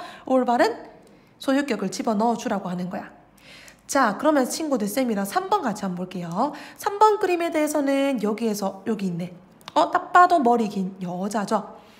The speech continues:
그녀의 머리는 길고 갈색이다. 그녀의, 얘들아, 정답 뭐라고? her이 되겠네.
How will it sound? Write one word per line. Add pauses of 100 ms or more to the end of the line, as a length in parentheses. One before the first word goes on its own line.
(320)
그녀의
머리는
길고
갈색이다.
그녀의,
얘들아,
정답
뭐라고? (920)
her이
되겠네.